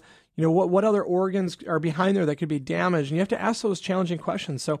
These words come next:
hey, Ash, we're gonna go into next week about conventional treatments. We're gonna t-, or unconventional treatments. We're gonna talk about some of the things that we should be doing, how to build a healthy body to resist cancer. Um, we can also talk next week a little bit about pr-,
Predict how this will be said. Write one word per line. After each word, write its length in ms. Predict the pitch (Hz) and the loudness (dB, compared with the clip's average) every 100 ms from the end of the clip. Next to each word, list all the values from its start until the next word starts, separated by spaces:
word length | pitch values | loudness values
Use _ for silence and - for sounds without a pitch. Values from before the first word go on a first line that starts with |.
| - - - - | -6 -20 -18 -2
hey, 140 | 240 | 2
Ash, 240 | 214 214 220 | 2 2 0
we're 100 | 247 | 0
gonna 160 | 320 | 2
go 220 | 269 247 | 4 2
into 460 | 202 214 - 214 190 | 4 0 0 0 2
next 340 | 175 170 - | 2 0 0
week 180 | 185 175 | 0 2
about 420 | 180 160 156 156 - | 2 2 2 2 0
conventional 460 | 165 165 175 170 | 0 0 0 -4
treatments. 460 | 156 175 170 165 - | -2 -2 -2 -2 -2
We're 60 | |
gonna 80 | 196 | -4
t-, 100 | 202 | -2
or 220 | 208 175 | 0 0
unconventional 560 | 190 190 190 180 165 170 | 2 0 2 0 0 -4
treatments. 240 | 180 170 | -4 -4
We're 40 | 185 | -4
gonna 80 | 190 | -2
talk 180 | 190 175 | -2 0
about 200 | 170 160 | -2 0
some 140 | 185 | 0
of 60 | 175 | 0
the 60 | |
things 260 | - 170 170 | 0 0 0
that 60 | |
we 80 | 165 | 0
should 120 | 156 | -2
be 60 | 160 | 0
doing, 160 | 156 151 | 0 0
how 100 | 175 | 0
to 60 | |
build 220 | 160 170 156 | 2 2 2
a 20 | |
healthy 260 | 165 156 | -2 -2
body 540 | 139 120 139 185 160 135 - - - - | -4 0 2 4 2 0 -4 -20 -18 -2
to 100 | 156 | 0
resist 300 | 135 143 - | 2 0 0
cancer. 360 | 151 139 143 - - - - | -2 0 -2 -4 -20 -14 0
Um, 180 | 151 156 | 2 4
we 80 | |
can 120 | 196 214 | 4 4
also 300 | 165 175 190 | 2 2 0
talk 220 | 175 160 | 0 -2
next 220 | 160 - | -4 -2
week 100 | 160 | -2
a 40 | 143 | 2
little 180 | 160 | 2
bit 120 | 165 143 | 2 2
about 220 | 135 113 | 0 0
pr-, 140 | 151 | -2